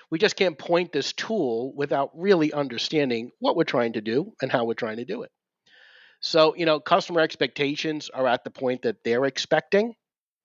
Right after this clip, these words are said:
this level of, as we were saying before, personalization. The technologies are at the point where they can deliver it. None of this can be ignored. So we're gonna need to deploy these with more human intervention,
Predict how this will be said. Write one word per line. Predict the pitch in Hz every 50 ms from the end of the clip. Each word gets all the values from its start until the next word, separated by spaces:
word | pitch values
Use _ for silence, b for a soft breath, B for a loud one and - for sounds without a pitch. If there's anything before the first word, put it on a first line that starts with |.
| _ _ _ _
this | 131 120 135 127 - -
level | 123 123 127 127 123 127 120 120
of, | 117 117 117 110 107 - - _ _ -
as | 117 117 113
we | 123
were | 117
saying | 113 - 117 113
before, | 117 110 - 127 120
personalization. | - - 120 117 - 123 127 117 107 117 123 - - 180 165
The | 139
technologies | - - 127 - - 123 117 113 120 135 131 135 135 123
are | 135 131
at | - -
the | - 120
point | - - 131 131 123
where | 131 127
they | 123 131
can | 127 - 123 117
deliver | 117 110 107 110 117 120 135 143 165
it. | 190 214 - _ _ _ _ _ _ _ _ -
None | 127 131 147
of | 151 143
this | 160 147 -
can | - 147 139
be | 139 139 135
ignored. | 120 123 120 131 147 139 95 - - - _ _ _ _ _ _ _ _ _ _ _ b b b b b b b b b b
So | - - 151 139
we're | 135 139 139
gonna | 135 143 143
need | 143 147 147 147
to | - 156
deploy | 143 156 135 - - - 131 123 123 123
these | 120 123 120 117 113 - - - _ _
with | - 135 123 - _ _
more | 131 123 127 127 127
human | 117 117 117 117 117 123 127
intervention, | 135 135 131 - 143 127 127 117 117 117 - - 117 120 120